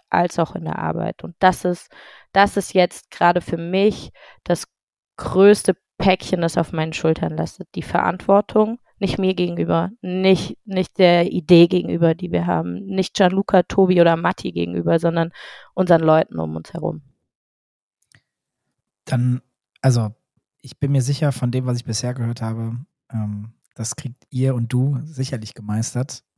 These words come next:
Speaker 2: Ähm, und ich denke, du hast in den letzten sieben Monaten schon sehr, sehr viel mitgenommen und Dinge wahrscheinlich auch, ich kann mich immer nur an meine Reise und auch immer noch bis heute daran erinnern, dass man immer wieder sich weiterentwickelt und sich denkt, krass, also <laughs> Dennis vor zehn Jahren und heute zum Beispiel,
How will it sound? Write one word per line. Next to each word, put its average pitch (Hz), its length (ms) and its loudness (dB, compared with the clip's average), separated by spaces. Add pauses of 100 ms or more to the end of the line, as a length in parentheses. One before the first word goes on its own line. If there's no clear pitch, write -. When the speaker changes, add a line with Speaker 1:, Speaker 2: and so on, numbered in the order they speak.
Speaker 2:
Ähm, 110 440 -6
und 113 180 -8
ich - 60 -14
denke, 117 240 -6
du 127 100 -2
hast 123 140 0
in 131 60 2
den 131 60 0
letzten 135 200 -2
sieben 135 140 0
Monaten 131 260 0
schon 135 180 -4
sehr, 156 180 4
sehr 151 140 2
viel 139 140 -4
mitgenommen 143 500 -6
und 127 300 -12 (420)
Dinge 170 220 0
wahrscheinlich 165 460 2
auch, 151 140 2
ich 151 200 -10
kann 151 160 -8
mich 143 100 -8
immer 147 160 -4
nur 143 160 -2
an 131 60 -4
meine 139 260 -2
Reise 127 220 -2
und 123 60 -4
auch 120 120 -4
immer 160 240 2
noch 131 140 -2
bis 135 180 0
heute 147 440 2 (360)
daran 135 160 -2
erinnern, 143 300 0
dass 127 160 -2
man 135 160 -2
immer 139 240 4
wieder 139 240 2
sich 127 120 -2
weiterentwickelt 131 540 -2
und 127 80 -6
sich 131 140 -6
denkt, 127 220 -6
krass, - 340 -6 (260)
also 135 240 2 (140)
<laughs> - 640 -14
Dennis 156 240 2
vor 151 140 2
zehn 165 200 0
Jahren 156 160 4
und 143 140 0
heute 156 240 2
zum 156 180 -2
Beispiel, 170 580 2